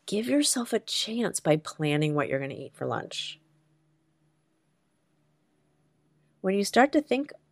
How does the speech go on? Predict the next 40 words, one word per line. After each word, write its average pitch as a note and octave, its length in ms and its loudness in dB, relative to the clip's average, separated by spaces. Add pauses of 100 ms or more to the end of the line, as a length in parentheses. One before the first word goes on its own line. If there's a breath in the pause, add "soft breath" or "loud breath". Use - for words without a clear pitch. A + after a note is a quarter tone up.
(140)
about F3 460 8
all C3 160 6
of C3+ 80 0
this, C3+ 180 0
when D#3+ 120 2
you D#3+ 60 0
feel E3 120 0
like, D3+ 180 0
"Okay, A3 360 8
I'm F#3 100 4
gonna, F3+ 220 4 (160)
I'm E3+ 160 -2
gonna E3+ 160 0
plan D#3 220 0
my C#3 100 2
lunch," B2+ 420 -2 (1120)
your G3+ 200 6
brain F#3+ 340 2
is C4+ 160 -2
gonna G3 220 -2
then F3 280 -2
give E3 220 -2
you G#3+ 240 -2 (160)
all E3+ 240 8
the F3 100 4
reasons D3+ 400 0
you C#3+ 60 -6
haven't D3 420 2
been C#3+ 140 -2
doing C3+ 240 -2
this - 180 -6
in - 60 -6
the - 60 -6
past, - 440 -6 (320)
which G3+ 140 0
of A3+ 80 2
course E4+ 200 6
is D#4+ 140 0
fantastic, - 560 4
right? F3+ 260 8